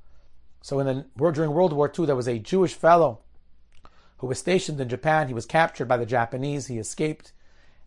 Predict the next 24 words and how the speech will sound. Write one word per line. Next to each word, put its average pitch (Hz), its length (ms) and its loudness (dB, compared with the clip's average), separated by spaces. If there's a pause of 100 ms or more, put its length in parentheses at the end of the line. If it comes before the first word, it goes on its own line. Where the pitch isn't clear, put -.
(120)
And 127 240 2
eventually, 127 640 0
the 131 160 -4
armed 143 220 2
forces 147 360 -6
brought 143 240 4
him 135 80 -4
back 135 260 2
to - 60 -10
the 120 80 -4
United 120 320 -4
States, - 380 -2
where 131 80 -4
they 139 100 -2
offered 151 380 0
him 127 100 -6
to 120 100 -12
become 120 320 -8
part 120 220 0
of 98 60 -8
the 101 80 -10
C 104 200 -12
I 92 60 -12
A. 85 200 -16